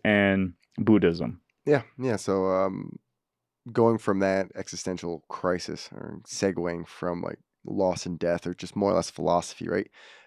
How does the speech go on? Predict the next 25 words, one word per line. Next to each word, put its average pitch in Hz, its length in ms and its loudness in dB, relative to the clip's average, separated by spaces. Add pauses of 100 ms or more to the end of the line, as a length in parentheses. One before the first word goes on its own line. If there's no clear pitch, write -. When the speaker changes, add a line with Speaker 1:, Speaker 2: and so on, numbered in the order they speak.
(120)
Speaker 2:
Got 104 160 2
into, 98 640 -4 (100)
um, 101 240 -2
something 110 300 0
that 101 100 2
I 98 80 4
can 90 220 -4
do 92 420 0 (160)
day 95 240 2
in 95 100 -2
and 90 140 -4
day 90 200 0
out, 90 180 -2
something 87 240 -4
I 87 100 -4
can 87 160 -8
go 90 140 -2
to 90 60 -2
sleep - 460 -4 (420)
proud 92 280 2
about, 90 380 -2
wake 92 180 -2
up 85 140 -6
excited 87 420 -4
about, 87 340 -6